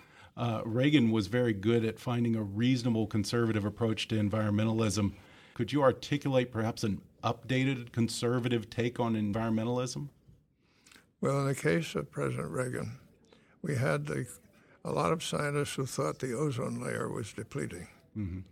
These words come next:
Speaker 2: There were some who doubted it, but they all agreed that if it happened, it would be a catastrophe. And in our private meetings,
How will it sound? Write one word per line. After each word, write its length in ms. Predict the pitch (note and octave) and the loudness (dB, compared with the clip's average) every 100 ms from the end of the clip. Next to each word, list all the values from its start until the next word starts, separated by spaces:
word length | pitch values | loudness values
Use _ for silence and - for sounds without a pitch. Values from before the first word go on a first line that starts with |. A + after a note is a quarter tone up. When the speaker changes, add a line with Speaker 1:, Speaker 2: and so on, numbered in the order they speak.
| - | -12
Speaker 2:
There 100 | - | -6
were 100 | C#3+ | -4
some 320 | - E3 D2 A#2 | -2 -2 -2 -2
who 140 | B2+ | -4
doubted 340 | B2 - A2 G#2 | -6 -6 -8 -12
it, 100 | - _ - - _ _ _ | -16 _ -20 -20 _ _ _
but 140 | C3+ B2 | -4 -2
they 80 | C#3+ | 0
all 240 | F3+ G3+ | 0 0
agreed 560 | E3+ C#3 C3+ C3+ C3+ F3+ | -2 -2 -2 -4 -8 -6
that 120 | C#3 | -4
if 100 | C3 | -4
it 80 | G#2+ | -4
happened, 400 | C#3 C3 B2 A2+ | -4 -4 -6 -6
it 120 | - | -8
would 140 | - | -8
be 140 | A2+ A2+ | -6 -6
a 80 | |
catastrophe. 760 | - - - - - - - F#2 - _ _ _ _ _ _ _ _ _ _ - | -8 -10 -8 -8 -8 -14 -14 -16 -18 _ _ _ _ _ _ _ _ _ _ -10
And 200 | C#3 C#3+ | -4 -2
in 140 | D3+ E3+ | 0 0
our 160 | F2 | -2
private 420 | - E3+ D#3 D#3 | -2 -2 -2 -2
meetings, 380 | C3+ B2 B2 B2+ | -4 -4 -4 -6